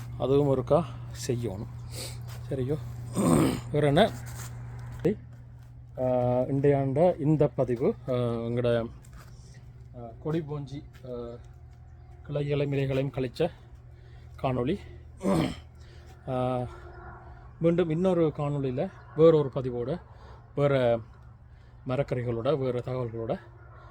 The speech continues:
ஆ, சந்திப்போம். உங்களுக்கு இது ச-, சம்பந்தமா ஏதாவது ஒரு,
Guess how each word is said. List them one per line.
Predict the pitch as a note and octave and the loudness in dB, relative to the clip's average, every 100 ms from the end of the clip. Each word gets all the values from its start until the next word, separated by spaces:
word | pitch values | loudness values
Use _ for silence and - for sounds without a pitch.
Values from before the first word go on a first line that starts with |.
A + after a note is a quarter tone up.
| - - - | -20 -14 -6
ஆ, | A#2 A#2 C#3 | -4 -2 -2
சந்திப்போம். | B2+ A2+ D#3+ - - - - - - - | -2 -2 -2 -4 -12 -20 -18 -18 -20 -8
உங்களுக்கு | D#3+ F3 E3+ E3+ | 2 2 4 0
இது | D#3+ D#3+ | 0 0
ச-, | D3+ | 0
சம்பந்தமா | E3 E3 D#3+ | 2 2 2
ஏதாவது | D3+ D#3 D#3 D#3 D#3+ | 4 6 6 4 4
ஒரு, | D3 D3 | 4 4